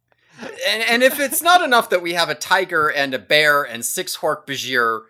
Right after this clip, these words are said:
a-, and two Andalites and two humans all in this one bedroom, I guess they knock down the walls. Visser Three morphs into a giant monster. Um, <laughs> so just describe this giant monster. He, it's a, called a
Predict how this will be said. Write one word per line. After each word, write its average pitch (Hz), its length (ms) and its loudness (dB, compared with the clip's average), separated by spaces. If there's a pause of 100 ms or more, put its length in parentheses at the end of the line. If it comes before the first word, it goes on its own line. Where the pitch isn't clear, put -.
(380)
a-, 131 40 -4
and 120 500 -2
two 196 200 -10
Andalites 131 720 -2
and 240 220 2
two 254 180 -8
humans 202 480 -8
all 175 340 4
in 165 140 -4
this 156 180 -8
one 147 260 -6
bedroom, 113 380 0
I 127 80 -4
guess 170 200 -6
they 160 120 -6
knock 127 300 -4
down 117 200 -2
the 107 60 -12
walls. 98 380 -6 (880)
Visser 190 420 -2
Three 185 220 -4
morphs 175 340 0
into 151 220 -8
a 139 40 -8
giant 131 340 -2
monster. - 440 -12 (460)
Um, 110 480 2
<laughs> 226 1700 -12
so 190 160 -4
just 220 180 -4
describe 190 400 0
this 160 140 -12
giant 143 320 2
monster. 139 520 -8
He, 123 180 -20
it's - 300 -12
a, 139 100 -4
called 190 300 -8
a 143 280 -6